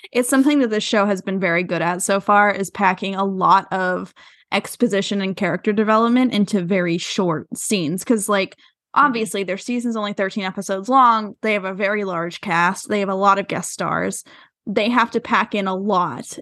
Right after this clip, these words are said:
Speaker 1: in a very short period of time, and they do it very well, which not every show does, and especially a show with this much mythology to it that Gotham Knights has.
Speaker 2: Yeah,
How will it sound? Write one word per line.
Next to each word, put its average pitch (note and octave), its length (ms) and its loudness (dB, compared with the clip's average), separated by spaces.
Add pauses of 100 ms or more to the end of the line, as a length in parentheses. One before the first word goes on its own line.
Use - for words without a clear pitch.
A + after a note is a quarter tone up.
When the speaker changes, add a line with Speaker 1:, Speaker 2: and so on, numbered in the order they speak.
Speaker 1:
in G#3+ 140 -2
a G3 80 -2
very F#3+ 260 0
short F#3+ 280 -2
period F#3+ 280 -2
of F#3 60 -8
time, F#3+ 280 -4
and G#3 80 -2
they G#3+ 100 0
do D4+ 160 -2
it F#4+ 80 -8
very F#4 200 -2
well, F4+ 240 2
which F#3+ 180 -2
not B3 280 2 (200)
every C4+ 300 0
show C4 280 0
does, G#3+ 380 2
and G3 100 -6
especially A3+ 440 0
a G#3+ 40 2
show F#3+ 600 0
with G#3 320 -2
this A3 220 -2
much G3 300 -4
mythology F#3+ 640 0
to - 180 -8
it - 120 -10
that D#2 120 -6
Gotham - 260 -4
Knights - 240 -8
has. - 300 -8 (600)
Speaker 2:
Yeah, F3+ 200 2